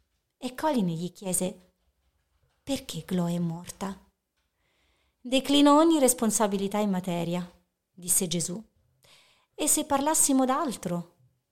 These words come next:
"E chi se ne dovrebbe interessare?" domandò Colin. Discorrevano a baccia-, a bassa voce e gli altri non sentivano la loro conversazione. "Comunque non è roba nostra", disse Gesù.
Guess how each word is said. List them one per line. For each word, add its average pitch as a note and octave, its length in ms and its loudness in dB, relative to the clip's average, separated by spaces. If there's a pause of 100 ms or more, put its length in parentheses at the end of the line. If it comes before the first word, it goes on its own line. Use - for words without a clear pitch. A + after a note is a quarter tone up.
(840)
"E - 180 -8
chi - 160 -8
se C#4+ 140 2
ne A3+ 100 0
dovrebbe G3+ 340 0
interessare?" E3+ 960 0 (340)
domandò F3+ 480 0
Colin. E3+ 440 -6 (800)
Discorrevano G3+ 720 0
a E3+ 60 -4
baccia-, F3+ 340 -6
a F#3+ 120 -10
bassa F#3 300 -2
voce F3+ 400 -4 (360)
e B3 80 -6
gli B3 60 -2
altri D4 280 -4
non F3 140 -2
sentivano G3 480 -6
la E3+ 80 -2
loro G3 220 -2
conversazione. F3 1040 -6 (1000)
"Comunque D#4+ 400 6
non B3+ 160 6
è C4 60 6
roba A3 200 2
nostra", F3+ 680 -2 (280)
disse E3+ 340 -12
Gesù. F3 340 -4